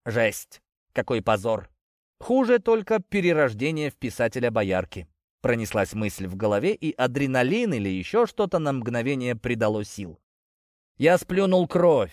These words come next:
сжал рукоять меча и, несмотря на жгучую боль в боку, ухмыльнулся, глядя прямо в пустые глазницы призрачного рыцаря.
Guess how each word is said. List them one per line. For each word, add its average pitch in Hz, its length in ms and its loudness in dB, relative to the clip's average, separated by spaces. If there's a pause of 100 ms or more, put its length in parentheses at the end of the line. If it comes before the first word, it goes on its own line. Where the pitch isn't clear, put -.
(160)
сжал 135 480 4
рукоять 185 460 0
меча 185 400 4
и, 180 140 -2
несмотря 170 440 0
на 180 140 0
жгучую 175 480 -2
боль 180 240 2
в 143 80 -8
боку, 170 400 2 (420)
ухмыльнулся, 226 960 2
глядя 117 360 2
прямо 202 440 2
в - 80 -10
пустые 160 560 0
глазницы 123 600 0
призрачного 107 680 -2
рыцаря. 92 480 -6